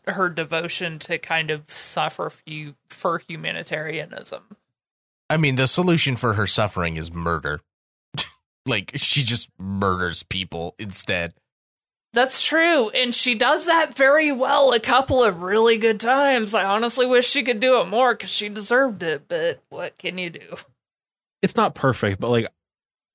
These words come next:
Speaker 3: I think, like, the reason Takumi is Jesus is because he is willing to die for people's sins. He's willing to take their dreams and their sins. It's, like, a whole thing, like,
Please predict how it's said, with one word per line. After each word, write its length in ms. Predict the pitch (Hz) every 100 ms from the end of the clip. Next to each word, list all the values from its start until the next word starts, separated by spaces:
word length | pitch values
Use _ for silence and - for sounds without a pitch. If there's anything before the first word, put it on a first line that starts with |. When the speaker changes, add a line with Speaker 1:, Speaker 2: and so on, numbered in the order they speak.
| _
Speaker 3:
I 100 | 160
think, 320 | 156 151 143 - _
like, 180 | 135 120
the 100 | 123
reason 360 | 120 123 123 113
Takumi 500 | 131 120 120 113 110
is 220 | 113 98
Jesus 420 | - 107 98 101
is 140 | 110 98
because 480 | 107 95 104 101 98
he 240 | - 107
is 160 | 101 98
willing 480 | 104 101 98 98 95 _ _ _ _ -
to 140 | -
die 280 | 95 98 98
for 140 | 95 104
people's 380 | 104 - 92
sins. 420 | - 98 95 92 -
He's 180 | 107
willing 300 | 104 113 107
to 80 | 104
take 280 | 107 104 -
their 120 | 101
dreams 400 | 92 101 98 92
and 100 | 95
their 120 | 90
sins. 420 | 87 104 95 95 98
It's, 160 | -
like, 160 | 147 135
a 60 |
whole 240 | 127 131 123
thing, 280 | - 104 104
like, 360 | 95 92 -